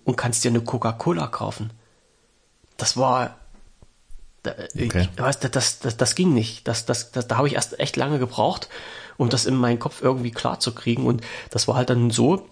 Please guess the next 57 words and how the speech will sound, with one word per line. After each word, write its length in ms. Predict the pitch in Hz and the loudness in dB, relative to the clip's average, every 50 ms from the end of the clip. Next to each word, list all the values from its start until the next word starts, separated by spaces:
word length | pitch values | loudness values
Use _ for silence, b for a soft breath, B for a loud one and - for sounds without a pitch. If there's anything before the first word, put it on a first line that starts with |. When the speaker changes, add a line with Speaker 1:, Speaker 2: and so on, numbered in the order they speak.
| _ _ - | _ _ -4
Speaker 1:
dass 160 | 123 - - | -2 -2 -2
in, 580 | - - 127 120 120 117 117 117 117 113 - - - _ _ _ _ _ _ _ _ _ _ - - | -2 0 4 4 6 6 6 4 2 -2 -8 -18 -20 _ _ _ _ _ _ _ _ _ _ -4 2
in 80 | - 120 | 4 4
der 80 | 120 117 | 4 4
Tschechei 520 | - - 110 110 - - 104 104 120 147 | 2 0 -2 -2 -2 -2 0 2 2 0
gab's 300 | 147 - 117 110 - - | 0 -2 -2 -2 -2 0
halt 160 | 120 117 113 | -2 0 0
so 80 | - 113 | 0 -2
Produkte 880 | 113 - - - 120 113 113 113 - - 151 156 160 165 156 - - - _ _ - | -4 -4 -4 -2 -2 0 -2 -4 -4 -2 0 2 2 2 0 -2 -6 -10 _ _ -6
aus 240 | 113 110 107 - | -2 -2 0 2
dem 520 | - 123 120 120 117 113 113 113 113 - - _ _ _ _ - | 2 4 4 6 6 4 4 2 0 -6 -12 _ _ _ _ -4
nicht-sozialistischen 880 | - 123 - - - - 127 117 - 117 117 113 117 - - - 113 - | -4 -4 -2 -2 0 0 0 0 0 0 0 0 0 -2 -2 0 0 0
Ausland, 420 | 131 - - - - 120 - - | 0 0 -2 -6 -8 -8 -8 -8
wie 60 | - | -8
das 280 | - 113 113 - - - | -6 -4 -6 -6 -6 -8
damals 280 | - - 113 117 117 | -8 -6 -4 -4 -4
so 100 | - 113 | -4 -4
schön 260 | 110 - - 110 113 113 | -2 -2 0 0 0 0
hieß. 340 | 110 131 156 170 - - B B B B B B B B B | -2 -2 -2 -2 -2 -4 B B B B B B B B B
Und 240 | B 123 120 117 117 | B 2 2 2 2
dort 240 | 120 113 117 - - | -2 -2 -4 -2 0
war 320 | - 95 107 127 - - | 0 2 2 0 -2 -4
Coca-Cola 920 | - - - - - 113 - - - 120 117 120 123 135 151 160 175 170 - _ _ _ _ | -2 -2 -2 -2 -4 -8 -8 -4 0 2 4 4 4 2 0 -2 -2 -4 -8 _ _ _ _
ganz 260 | - - 120 117 - - | -8 -4 -2 -2 0 0
normal, 400 | 139 147 - - 135 113 113 113 | 0 0 0 0 0 -2 -2 -4
konntest 240 | - - 113 - - | -4 -2 0 0 0
du 40 | 123 | 0
dir 140 | 117 123 117 | 0 0 0
kaufen. 420 | - - 110 101 104 - 117 117 - - - _ _ _ _ _ _ _ | 0 0 -2 -2 -2 -2 -6 -8 -8 -12 -20 _ _ _ _ _ _ _
Konntest 240 | - - 117 - - | -2 -2 0 0 2
du 40 | 120 | 2
dir 120 | 110 110 | 2 2
in 60 | 107 | 4
der 100 | 110 110 | 2 2
D 120 | 110 107 104 | 2 0 0
D 80 | 113 | 0
R 120 | 110 110 120 | -2 -2 -2
nicht 180 | 127 127 - - | -4 -6 -8 -6
kaufen, 260 | - 160 165 - 151 | -6 -6 -4 -2 -2
aber 140 | - 110 117 | -2 0 0
in 60 | 117 | 0
der 100 | 117 117 | 0 0
Tschechei 340 | - - 113 - 117 123 127 | -2 -4 -4 -2 -2 -2 -2
ging 220 | 120 131 127 113 | 0 -2 -2 -2
das. 240 | - - 113 - - | -2 -2 -6 -4 -4
Da 160 | - 110 113 | -4 -4 -4
war 80 | 113 123 | -4 -2
das 180 | - - - | -2 -2 0
halt 120 | 147 123 123 | 0 -2 -2
ein 40 | 113 | 0
ganz 220 | 110 110 113 - | 0 0 0 0
normales 400 | 123 113 117 113 123 127 - - | 0 2 2 2 2 0 0 -2
Getränk. 320 | - - - 170 147 117 | -2 -2 0 0 0 0
Die 120 | - 117 113 | 0 -2 -2
hatten 220 | - - 180 147 | 0 0 0 0
das 220 | - - - - - | 0 0 -4 -6 -6
halt. 240 | - 104 113 - | -6 -6 -6 -8